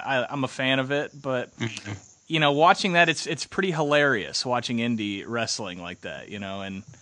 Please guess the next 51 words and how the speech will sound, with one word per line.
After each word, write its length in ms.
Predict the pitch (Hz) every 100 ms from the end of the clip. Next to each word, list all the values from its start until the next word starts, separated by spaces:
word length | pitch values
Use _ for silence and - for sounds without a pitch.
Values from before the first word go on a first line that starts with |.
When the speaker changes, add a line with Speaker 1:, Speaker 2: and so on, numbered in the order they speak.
| - _ _ _ -
Speaker 2:
Mm-hmm. 600 | 113 104 104 104 - 147
Speaker 1:
whether 260 | 185 190 185
it's 120 | -
meant 220 | 180 196
to 80 | 175
be 120 | 180
hilarious 540 | 170 165 160 160 151
or 60 | 143
not, 280 | 139 135 131
it's, 180 | 117 -
it's 180 | 123 135
meant 200 | 143 131
to 60 |
be 120 | 131
entertaining, 640 | 123 120 - 127 120 120 120
and 80 | 117
if 160 | -
you're 340 | 117 113 110 110
laughing 480 | 120 127 123 127 120
about 280 | 113 113
it, 80 | 120
then 80 | 117
I 80 | 117
guess 180 | 113 113
it's 100 | 117
entertaining, 440 | 113 - 117 123
so 140 | 123 120
they're 120 | 110
doing 200 | 113 110
their 100 | 107
job. 360 | 131 120 90 92 - - -
But, 180 | 87 - _
but 160 | - 160
yeah, 200 | 156 214
I 80 | 135
think, 320 | - 240 254
I 80 | 175
mean, 320 | 170 170 160 -
I 100 | 143
think 300 | - 240 285
that's 180 | 330 -
just 220 | 247 214
about 180 | 196 180
all 140 | 208
we 100 | 190
have 200 | 143 185
for 140 | 180 156
this 140 | 151
show. 540 | - 139 165 262 165 127
I 60 |
mean, 420 | 127 123 120 117